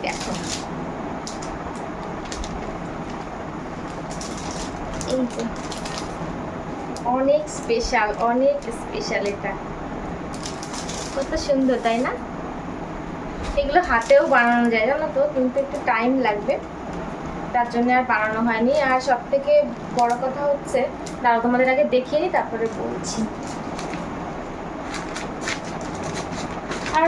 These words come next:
মেয়ের ফটোশ্যুটের জন্য আমি একটা জিনিস এনেছি, এই যে ব্রাশটা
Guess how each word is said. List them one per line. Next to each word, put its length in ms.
মেয়ের 320
ফটোশ্যুটের 600
জন্য 260
আমি 180
একটা 220
জিনিস 220
এনেছি, 280
এই 140
যে 80
ব্রাশটা 360